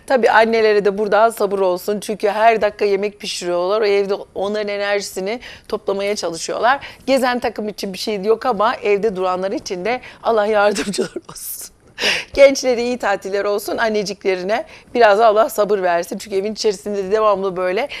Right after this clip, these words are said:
e, o kışın verdiği etkiyle devam cıv cıv cıv sesler. Allah iyiliklerini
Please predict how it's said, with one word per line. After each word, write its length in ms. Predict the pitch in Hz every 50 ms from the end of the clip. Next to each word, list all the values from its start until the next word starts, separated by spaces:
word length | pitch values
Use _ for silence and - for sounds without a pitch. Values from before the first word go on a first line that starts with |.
| - - - -
e, 60 | -
o 160 | 180 170 -
kışın 320 | - - - - 214 196
verdiği 360 | 196 196 190 190 190 190 214 208
etkiyle 520 | - 202 202 - - 233 214 196 196 180
devam 320 | 208 208 208 196 190 196
cıv 160 | 175 214 202 180
cıv 180 | 202 196 190
cıv 140 | 170 208 185
sesler. 640 | - - 208 196 180 - - 240 247 339 370 - - - - - - - - - - - - - - - _ _ - - - -
Allah 160 | 190 180 185 175
iyiliklerini 480 | 196 190 185 185 - - 196 202 247